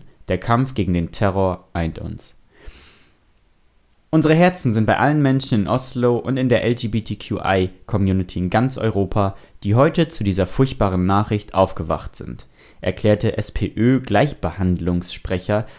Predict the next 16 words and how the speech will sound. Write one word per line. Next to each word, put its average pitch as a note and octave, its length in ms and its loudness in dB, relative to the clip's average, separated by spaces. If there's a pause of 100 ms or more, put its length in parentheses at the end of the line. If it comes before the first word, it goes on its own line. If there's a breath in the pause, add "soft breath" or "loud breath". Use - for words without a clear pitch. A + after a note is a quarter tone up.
(140 loud breath)
Mario G2+ 340 2
Lindner. F#2+ 540 -2 (640 soft breath)
Die A#2 60 2
Berichte B2+ 380 2
aus G#2 200 -2
Oslo B2+ 340 0
würden G#2+ 180 2
Erinnerungen A#2 600 2
an F#2+ 80 0
den F2+ 100 2
furchtbaren G#2 500 -2
Angriff G2 440 -4
auf F2+ 260 -6
den F2+ 220 -4
Puls - 260 -2
Club F2+ 380 -2